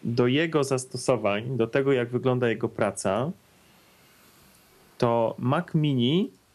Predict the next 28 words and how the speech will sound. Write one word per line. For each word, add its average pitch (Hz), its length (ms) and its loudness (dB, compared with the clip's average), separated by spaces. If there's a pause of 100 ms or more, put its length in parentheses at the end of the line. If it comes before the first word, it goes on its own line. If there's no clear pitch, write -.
(400)
jest 139 200 2
dużo 139 480 0
lepszym 147 520 0
komputerem, 131 840 0
e, 120 80 -2 (600)
przenośnym 131 840 -2 (800)
niż, 156 520 0
e, 139 580 2 (760)
niż 143 320 -2
MacBook 143 440 -2
Pro. 85 300 0 (720)
I 147 80 -2
tak 170 260 -2
korzysta 143 420 -2
z 123 140 0
iPada, 113 340 -2
którego 110 340 -4
nosi, 107 500 -4 (500)
a 139 80 2
Mac 170 240 0
Mini 180 180 2
jest 185 160 -2
po 175 80 2
prostu 180 360 -2
lżejszy 175 520 0
niż 101 200 -2
MacBook 95 400 -2
Pro. 82 240 -4